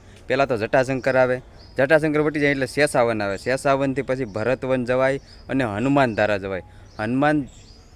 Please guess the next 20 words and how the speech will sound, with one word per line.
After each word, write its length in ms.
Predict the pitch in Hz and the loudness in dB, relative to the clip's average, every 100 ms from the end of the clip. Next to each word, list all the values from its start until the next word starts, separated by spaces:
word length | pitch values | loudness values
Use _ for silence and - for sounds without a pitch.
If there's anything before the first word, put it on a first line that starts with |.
| - - | -20 -12
ઈ 120 | 127 139 | -6 0
બધી 300 | 135 139 131 | 2 2 0
જગ્યાએથી 460 | 127 139 139 131 | 0 -2 -2 0
દર્શન 320 | 127 127 139 | 0 0 -2
કરીને 280 | 131 143 120 - | -2 -2 -2 -2
શેષાવનથી 560 | 131 147 135 135 127 | -2 0 -2 -2 -2
પાછા 340 | - 123 143 135 | 2 2 2 0
આપણે 220 | 127 135 135 123 110 - - - - - | 2 4 4 0 -6 -16 -20 -20 -18 -8
ગિરનાર 300 | 120 135 135 | -2 -2 0
તરફ 260 | 135 131 | -2 -4
જઈએ 320 | 113 135 139 98 - - - - | 0 2 2 -2 -10 -20 -20 -8
તો 100 | 117 117 120 | -2 0 0
ઈ 160 | 127 127 | 0 -2
જગ્યાએ 340 | 123 135 131 | -2 0 2
આવે, 200 | 131 139 143 - - - | 2 2 -6 -16 -16 -10
એક 120 | 117 | -4
નેમિનાથ 520 | 110 120 135 131 131 | 0 0 2 0 0
આશ્રમ 340 | 120 117 131 131 | -2 -2 -2 0
આવે 180 | 135 | -2
છે 120 | 135 | -2